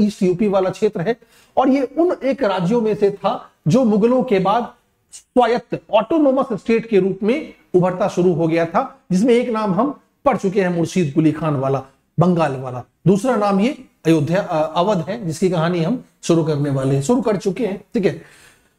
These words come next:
So जल्दी से screenshot लिया जाए, जल्दी से screenshot लिया जाए, बहुत time नहीं दे रहा मैं screenshot के लिए। वन, अ, un, dos, tres। <laughs> ये गाना सुना आप लोगों ने, un, dos,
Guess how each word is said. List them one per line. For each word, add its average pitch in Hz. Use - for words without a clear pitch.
So 196
जल्दी 240
से 240
screenshot 247
लिया 233
जाए, 262
जल्दी 196
से 220
screenshot 208
लिया 196
जाए, 220
बहुत 180
time 185
नहीं 175
दे 175
रहा 170
मैं 175
screenshot 175
के 170
लिए। 202
वन, 180
अ, 151
un, 214
dos, 175
tres। 131
<laughs> -
ये 208
गाना 220
सुना 226
आप 320
लोगों 185
ने, 143
un, 175
dos, 180